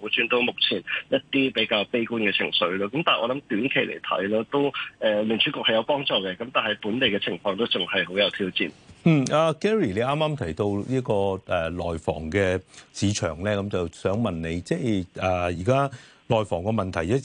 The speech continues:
Speaker 2: 都係壓住中國經濟，即係影響啲消費者消費信心啦，同埋商業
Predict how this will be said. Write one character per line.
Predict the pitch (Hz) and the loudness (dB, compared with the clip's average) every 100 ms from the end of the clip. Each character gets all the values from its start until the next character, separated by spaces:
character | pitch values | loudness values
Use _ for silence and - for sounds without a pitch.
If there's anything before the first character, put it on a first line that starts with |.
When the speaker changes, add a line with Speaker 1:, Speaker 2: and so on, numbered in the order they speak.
| - - | -4 -2
Speaker 2:
都 | 127 | 0
係 | 90 85 - | 0 -4 -6
壓 | 110 98 - | -4 -4 -6
住 | - | -6
中 | - 117 | -2 -2
國 | 104 - | -2 -2
經 | 117 107 | -2 -2
濟， | 92 82 | -2 -2
即 | 113 | -2
係 | 101 | -2
影 | 90 98 | -2 -2
響 | 92 101 | -2 0
啲 | 113 107 | 0 0
消 | - 104 | 0 -2
費 | 92 | -2
者 | 82 90 | -2 -2
消 | 92 110 | -2 -2
費 | 101 87 | -2 -4
信 | 90 87 | -4 -4
心 | 87 98 101 | -2 -2 0
啦， | 98 | -2
同 | 95 | -4
埋 | 76 73 | -4 -4
商 | - 110 92 | -2 -2 0
業 | 90 | -2